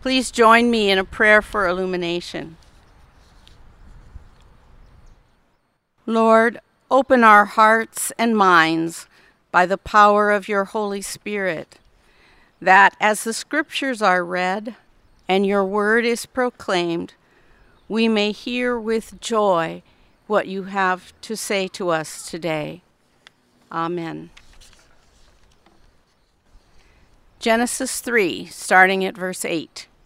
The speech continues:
The man and his wife heard the sound of the Lord God walking in the garden at the time of the evening breeze, and they hid themselves from the presence of the Lord God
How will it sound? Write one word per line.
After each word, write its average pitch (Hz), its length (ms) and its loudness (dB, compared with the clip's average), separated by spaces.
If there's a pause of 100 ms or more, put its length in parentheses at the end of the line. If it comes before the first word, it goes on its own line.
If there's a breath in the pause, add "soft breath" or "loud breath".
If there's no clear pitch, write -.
(1120)
The 220 140 -2
man 311 480 4
and 233 260 -2
his 226 220 -6
wife 220 640 -4 (160 soft breath)
heard 285 480 2
the 202 120 -4
sound 214 560 4
of 185 220 -2
the 202 100 -4
Lord 202 460 -2
God 196 460 4
walking 185 560 0
in 175 140 -2
the 175 60 -4
garden 185 720 0 (300 soft breath)
at - 200 -6
the 233 80 -8
time 226 520 -2
of 190 220 -6
the 208 240 -10
evening 196 420 -4
breeze, 180 760 -12 (720 soft breath)
and 165 120 -2
they 160 200 -2
hid 208 380 -2
themselves 165 880 -6
from 175 300 -4
the 170 120 -8
presence 175 600 -6
of 165 180 -10
the 165 100 -6
Lord 165 360 -6
God 160 400 -6